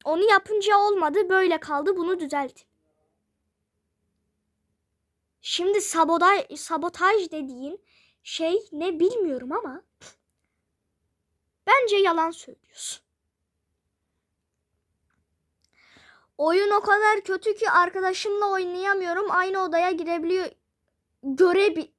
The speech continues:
aynı odaya görebiliyoruz ama atıyor.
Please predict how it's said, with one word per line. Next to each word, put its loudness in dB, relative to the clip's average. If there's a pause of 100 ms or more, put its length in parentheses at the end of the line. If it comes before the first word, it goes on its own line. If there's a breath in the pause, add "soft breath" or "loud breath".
aynı 2
odaya 0 (200)
görebiliyoruz 0 (500 soft breath)
ama 4 (120)
atıyor. -2